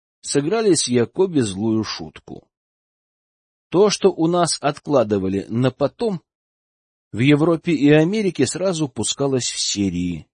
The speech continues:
и доля славы, что могла бы достаться Борису Семёновичу, с каждым годом становилась всё меньше.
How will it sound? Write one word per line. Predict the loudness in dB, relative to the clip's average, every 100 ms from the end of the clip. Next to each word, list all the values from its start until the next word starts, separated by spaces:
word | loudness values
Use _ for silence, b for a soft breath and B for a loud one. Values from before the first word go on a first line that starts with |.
| _
и | -8
доля | -2 -2 -2
славы, | -4 -4 -2 0 0 0
что | -2 -2
могла | -2 0 -2
бы | -2 -4
достаться | -4 -4 -6 -6 -6
Борису | -6 -6 -8
Семёновичу, | -8 -6 -6 -6 -8 -6 -6
с | -6
каждым | -6 -8 -4 -4 -2
годом | -4 -4 -4
становилась | -4 -2 0 0 0 -4 -6 -10
всё | -6 -2 -2
меньше. | -2 -8 -10 -10 -8 -8 -10